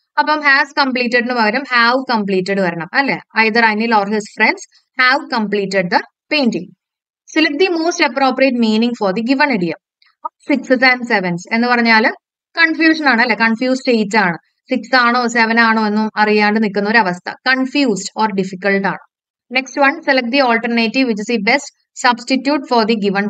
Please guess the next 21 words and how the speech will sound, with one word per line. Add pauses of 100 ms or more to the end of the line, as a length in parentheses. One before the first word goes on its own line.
phrase. (480)
A (100)
person (160)
appointed
to (100)
settle (100)
a (100)
dispute. (600)
അങ്ങനെയുള്ള
ഒരാളെ
നമ്മൾ
പറയുന്നത് (440)
arbitrator
എന്നാണ്.
നമ്മൾ
ഒരുപാട്
തവണ
നമ്മൾ
discuss
ചെയ്തിട്ടുള്ളതാണ്
അല്ലെ?